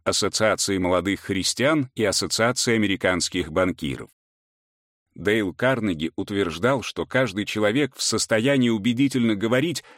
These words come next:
если только его разозлить. По его словам,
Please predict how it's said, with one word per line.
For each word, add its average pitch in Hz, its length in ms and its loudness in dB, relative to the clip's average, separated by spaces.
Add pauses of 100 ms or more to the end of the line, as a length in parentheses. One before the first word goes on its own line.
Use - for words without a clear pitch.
если 127 420 0
только 123 440 0
его 107 420 2
разозлить. 90 840 -2 (420)
По 95 80 0
его 92 300 2
словам, 101 500 2